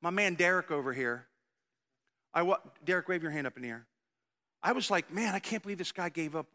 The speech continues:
a, a," till I heard, heard about his job. He works on a farm, and he has to do, like, internals on pigs and stuff. It's really weird. Like, puts, like, the sleeve on his arm, has to go up there and get stuff. It's really weird, really super gross. I'm thinking, "Okay, the mission trip's gotta be great for him."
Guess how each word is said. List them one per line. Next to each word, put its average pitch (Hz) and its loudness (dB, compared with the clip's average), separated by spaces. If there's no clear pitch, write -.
a, 131 -10
a," 139 -6
till 226 0
I 247 2
heard, 202 -2
heard 190 -2
about 170 0
his 139 -8
job. 151 0
He 135 -8
works 185 -6
on 165 -4
a 135 -8
farm, 131 -2
and 156 -2
he 165 0
has 202 0
to 196 -8
do, 170 -4
like, 143 -2
internals 151 -4
on 117 -6
pigs 120 -8
and 110 -10
stuff. 107 -6
It's - -16
really 131 -6
weird. 123 -2
Like, 123 -6
puts, - 0
like, 202 2
the 160 -4
sleeve 180 0
on 165 0
his 151 -4
arm, 151 0
has 143 -6
to 143 -12
go 143 -4
up 151 -2
there 143 0
and 131 -4
get 135 -4
stuff. 135 -2
It's 127 -16
really 135 -4
weird, 123 -6
really 151 -6
super 131 -8
gross. 127 -4
I'm 139 -14
thinking, 185 -4
"Okay, 180 -2
the 139 -2
mission 170 -4
trip's - -8
gotta 160 -4
be 123 -10
great 120 -6
for 123 -12
him." 120 -6